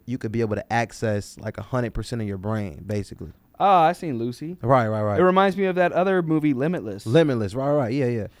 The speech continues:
Speaker 2: Fire.
Speaker 1: Yeah, fire, bro, literally. Um, but I was watching that movie, and really, like, the whole purpose of the movie that I got to understand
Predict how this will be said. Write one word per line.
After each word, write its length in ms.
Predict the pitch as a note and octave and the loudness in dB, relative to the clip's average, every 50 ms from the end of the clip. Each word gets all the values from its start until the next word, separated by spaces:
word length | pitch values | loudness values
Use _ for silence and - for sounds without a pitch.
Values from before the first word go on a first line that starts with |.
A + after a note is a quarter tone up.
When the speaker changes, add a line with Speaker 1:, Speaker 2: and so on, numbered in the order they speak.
| _ - | _ -8
Speaker 2:
Fire. 500 | - D3+ D#3 D#3+ D#3+ D#3 A#2+ F#2+ F#2 F2+ - | -2 0 2 2 2 0 -2 -4 -8 -10 -6
Speaker 1:
Yeah, 320 | G#2+ A2 B2 A#2 G2+ G2 F#2+ | -2 0 0 0 -2 -4 -8
fire, 500 | - - - C#3+ C3+ C3+ A#2+ G#2+ G2+ G2 | -12 -4 2 4 6 6 6 4 2 0
bro, 280 | F#2 F#2+ F#2+ F#2+ G2 G2 | 0 -2 -2 -2 -2 -2
literally. 480 | F#2+ G#2+ B2+ B2+ A#2 G#2 G2+ F#2+ F2+ - - - _ _ _ - | 0 2 2 4 2 2 0 -4 -8 -10 -16 -20 _ _ _ -12
Um, 300 | - A#2 A2+ A2 G#2+ G#2 F#2 | -6 -4 -2 0 0 0 -2
but 80 | A2 | -2
I 80 | B2+ C#3+ | 0 0
was 120 | C#3 A#2 G#2+ | -2 -2 0
watching 340 | C3 C3+ C3+ C3 - C3+ B2 | 0 2 2 0 0 -2 -4
that 80 | A#2 | -2
movie, 480 | A2 A2+ C3 C#3 C3 G#2+ A2 G#2 G2+ - - | 0 0 2 2 0 0 -2 -6 -6 -4 -2
and 400 | A#2+ A#2 A2+ A2 G#2 D#2+ G2 A2 | -2 0 0 0 -2 -4 0 2
really, 340 | C#3+ D#3+ E3 D3 C3 - - | 4 4 4 4 2 -2 -4
like, 280 | - - A2+ G#2+ - - | -4 -2 -2 -2 -2 -4
the 120 | G2+ G2+ | -8 -6
whole 580 | G2+ G#2 B2 B2+ C3 C3+ C#3 C3 B2 A#2 G2+ - - | -4 0 2 4 4 6 6 4 2 0 -2 -4 -2
purpose 300 | - C3+ B2+ - A#2 A#2+ | 0 0 0 0 0 -2
of 80 | A#2 | -2
the 60 | G#2+ | -2
movie 260 | A2 A#2+ C3 B2+ A#2+ A#2+ | 0 0 -2 -2 -2 -2
that 100 | A2 A2 | -2 0
I 80 | A2 G#2+ | 0 0
got 220 | G2 A2+ A2 - | 0 0 0 0
to 80 | - G#2 | -2 -2
understand 520 | A2 A2 G#2 - B2 C3 C3+ C3+ C3+ B2+ | -2 -2 -2 -2 0 0 0 0 -2 -4